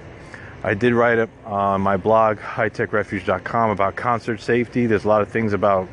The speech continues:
you know, taking notice of, you know, evacuation routes, escape areas, where your local law enforcement are, and kind of plans that you could take or steps that you could take prior to going to a concert so you could be safe. So I would, I would encourage you guys to check that out.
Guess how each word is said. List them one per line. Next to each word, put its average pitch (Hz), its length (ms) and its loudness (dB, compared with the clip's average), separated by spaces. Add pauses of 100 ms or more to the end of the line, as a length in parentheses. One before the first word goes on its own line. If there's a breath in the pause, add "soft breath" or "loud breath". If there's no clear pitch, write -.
(800)
you 113 100 -2
know, 98 220 0
taking 113 340 -4
notice 104 360 0
of, 98 220 0 (720 loud breath)
you 104 60 -2
know, 87 320 0 (220)
evacuation 101 680 0
routes, 98 340 0
escape 101 420 -4
areas, 95 380 2
where 98 160 2
your 101 160 4
local 101 280 0
law 98 180 2
enforcement 98 680 -2 (260)
are, 101 360 4
and 92 180 -6
kind 101 240 -2
of 90 140 -8
plans 104 280 0
that 92 160 -4
you 101 60 -8
could 95 160 -4
take 98 240 0 (720 loud breath)
or 87 100 -2
steps - 280 0
that 107 80 -2
you 104 120 -2
could 104 160 -4
take 101 240 0
prior 107 280 2
to 104 100 -6
going 98 240 -2
to 101 100 -2
a 92 40 -2
concert 98 680 -2
so - 120 -4
you 95 60 0
could 92 220 -6
be 98 140 -2
safe. 95 440 -2
So 92 180 0
I 92 100 2
would, 95 160 -2
I 95 80 0
would 95 160 -2
encourage 95 360 -2
you 98 60 -6
guys 92 220 -2
to - 80 -16
check - 300 -4
that 95 180 0
out. 92 240 0